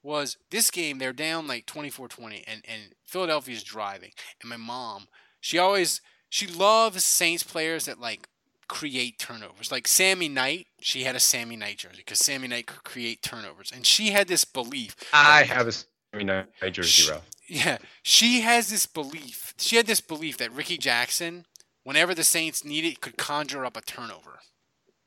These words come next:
Speaker 1: Right?
Speaker 2: Okay.
Speaker 1: And he blitzed, and he sacked Randall Cunningham, and, he, and Randall Cunningham fumbled,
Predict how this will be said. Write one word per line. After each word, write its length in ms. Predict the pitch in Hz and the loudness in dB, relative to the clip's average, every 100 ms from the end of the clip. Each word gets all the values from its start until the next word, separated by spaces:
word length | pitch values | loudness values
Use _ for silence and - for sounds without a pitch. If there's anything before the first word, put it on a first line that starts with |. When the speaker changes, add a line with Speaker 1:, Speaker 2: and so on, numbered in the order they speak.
| _ _ - - | _ _ -20 -4
Speaker 1:
Right? 260 | 117 120 - | 0 0 4
Speaker 2:
Okay. 560 | 160 - 165 127 160 147 - _ | 4 8 8 8 6 0 -4 _
Speaker 1:
And 140 | 165 180 | 2 4
he 80 | |
blitzed, 460 | 214 311 311 - - | 4 6 6 4 -2
and 80 | 196 | 0
he 60 | |
sacked 460 | - - 240 226 233 | 6 8 10 8 6
Randall 240 | 220 208 | 2 2
Cunningham, 380 | 196 208 196 165 | 2 0 0 0
and, 100 | 143 | -2
he, 120 | 139 127 | -8 -8
and 140 | 143 143 - - - | -12 -12 -6 -6 -2
Randall 260 | 208 196 | 0 0
Cunningham 400 | 185 196 180 160 | 0 -2 -2 -2
fumbled, 600 | 135 - 226 226 226 233 | -6 -2 2 2 0 -4